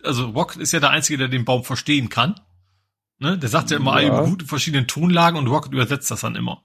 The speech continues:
Speaker 1: was er gesagt haben soll. Du weißt natürlich nie so genau, ob das auch stimmt, was er behauptet. Ähm, genau, und dann hast du noch so eine Assassine dabei.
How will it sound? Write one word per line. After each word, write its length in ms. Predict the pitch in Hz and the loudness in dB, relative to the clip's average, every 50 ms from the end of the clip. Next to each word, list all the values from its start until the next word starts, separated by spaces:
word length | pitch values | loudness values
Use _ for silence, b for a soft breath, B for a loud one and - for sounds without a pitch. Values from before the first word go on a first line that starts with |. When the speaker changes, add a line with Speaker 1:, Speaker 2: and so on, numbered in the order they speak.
| _ _ _ | _ _ _
Speaker 1:
was 160 | - 113 - 131 | -6 -4 -2 -2
er 60 | 117 | 0
gesagt 440 | 101 107 98 110 113 117 - - - | 0 0 2 2 2 0 0 -4 -6
haben 200 | 110 101 98 101 | -6 -4 -4 -2
soll. 300 | 95 117 113 107 110 120 - - | 2 2 2 2 0 -4 -6 -4
Du 100 | 139 120 | 2 4
weißt 220 | 135 151 160 165 | 4 4 4 2
natürlich 180 | 151 - - 156 | 0 -2 -2 0
nie 100 | 170 180 | 0 2
so 120 | 151 151 | 0 0
genau, 140 | 143 160 156 | 0 0 -2
ob 100 | 120 - | -2 -2
das 160 | - 131 113 | -4 -4 -4
auch 160 | 127 123 117 | -4 -6 -6
stimmt, 320 | - - - 170 165 139 - | -2 0 2 2 2 2 -2
was 100 | 110 107 | -4 -4
er 80 | 120 | -4
behauptet. 520 | 117 120 107 117 120 - - 233 233 - - B B B B B B B B B B B B B B B B - | -4 -4 -4 -4 -4 -4 -4 -6 -6 -8 -14 B B B B B B B B B B B B B B B B -2
Ähm, 500 | 151 147 143 147 147 147 143 147 143 143 - _ _ _ _ _ _ _ _ _ - | 2 4 6 6 6 4 2 0 -4 -8 -14 _ _ _ _ _ _ _ _ _ 0
genau, 180 | - 165 160 143 | 2 4 4 4
und 80 | 135 | 2
dann 80 | 151 151 | 4 4
hast 220 | 160 170 - - | 4 4 4 2
du 40 | 185 | 0
noch 60 | 160 | 0
so 80 | - 156 | 2 2
eine 100 | 156 175 | 2 2
Assassine 540 | 147 123 - - 127 - - 175 156 135 107 | 2 2 0 2 2 2 4 4 4 2 2
dabei. 480 | 104 101 95 - 110 110 107 107 - | 0 -2 -2 -2 -2 -2 -4 -6 -10